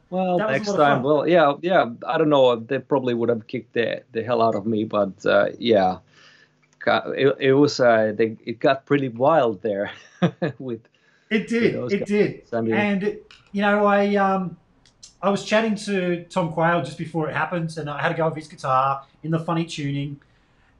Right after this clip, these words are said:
Speaker 2: and, um, I actually filmed up close just his, his picking hand.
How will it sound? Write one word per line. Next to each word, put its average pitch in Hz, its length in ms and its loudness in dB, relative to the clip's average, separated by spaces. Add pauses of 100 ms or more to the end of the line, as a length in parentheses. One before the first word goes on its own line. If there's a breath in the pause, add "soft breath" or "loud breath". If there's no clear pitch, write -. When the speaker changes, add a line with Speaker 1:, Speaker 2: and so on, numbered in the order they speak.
Speaker 2:
and, 160 580 -4
um, 151 560 -2 (960 soft breath)
I 180 100 -4
actually 185 180 -4
filmed 185 280 0
up - 140 -6
close 180 300 -4
just 180 240 -8
his, 165 560 -8
his 165 180 -10
picking - 320 -14
hand. 160 420 -6